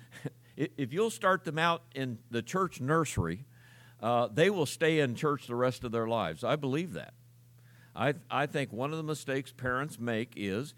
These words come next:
it's too hard to corral those little ones in church, so we'll start later, and they never start. But you make that little one be in the nursery,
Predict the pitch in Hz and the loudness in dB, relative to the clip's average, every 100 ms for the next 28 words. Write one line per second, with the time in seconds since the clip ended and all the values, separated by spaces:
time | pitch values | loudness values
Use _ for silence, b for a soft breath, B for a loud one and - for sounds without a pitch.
0 | B B 120 - - 160 156 180 139 110 | B B -10 -6 -2 0 0 2 4 4
1 | 120 135 B B - 123 - 123 117 139 | 2 -2 B B -10 -8 -6 -2 2 2
2 | 151 160 151 147 175 147 127 120 117 113 | 2 0 -2 -2 -2 0 0 -2 -2 -4
3 | - 165 123 - - 127 123 139 143 - | -2 0 0 -2 -2 0 0 0 -2 -4
4 | 156 143 127 143 170 151 98 78 B B | -2 -2 -2 0 2 2 0 -2 B B
5 | 107 101 101 110 95 85 - 76 - - | -8 -6 -4 -4 -4 -6 -10 -12 -12 -20
6 | - - - B B B B B B 107 | -20 -20 -20 B B B B B B -4
7 | 110 170 302 175 139 - - - 120 165 | 0 2 2 0 -4 -14 -20 -10 -2 -2
8 | 180 160 151 156 165 165 156 143 156 156 | 0 -2 0 0 0 2 0 2 2 2
9 | 147 143 160 156 - 160 156 | 2 4 4 4 0 -2 0